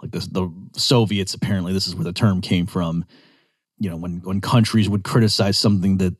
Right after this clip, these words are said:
the U S S R was doing, their apologists would say, "Oh, but what about the U S doing blah, blah, blah, or whatever? Germany doing such and such, or, "Who, who, West Germany doing whatever." Great Britain."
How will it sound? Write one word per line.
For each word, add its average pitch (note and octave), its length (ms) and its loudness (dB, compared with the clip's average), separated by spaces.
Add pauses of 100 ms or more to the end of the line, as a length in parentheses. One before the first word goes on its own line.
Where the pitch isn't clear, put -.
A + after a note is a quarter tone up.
the G2 180 -2
U G2+ 180 4
S F#2+ 160 0
S F#2+ 180 0
R F#2+ 220 2
was F#2+ 140 2
doing, F2 520 0 (500)
their F#2+ 220 0
apologists G2 600 2
would G2+ 100 0
say, A2+ 140 0
"Oh, E3 140 4
but C3 120 4
what C#3 180 4
about C3 320 4
the A#2+ 80 4
U C3+ 260 6
S A#2+ 140 4
doing A2 340 4
blah, A2 140 4
blah, G#2+ 140 4
blah, D3 360 2 (300)
or E2+ 180 -8
whatever? - 420 -8 (220)
Germany C3+ 380 4
doing G2 240 2
such C#3+ 180 0
and G2+ 80 0
such, F#2+ 220 -4
or, G#2+ 60 -6
"Who, G#2 140 2
who, F#2+ 180 -2
West G2 320 -2
Germany A2 240 4
doing F2+ 120 0
whatever." G#2+ 300 2 (640)
Great A2 200 2
Britain." A2+ 340 -2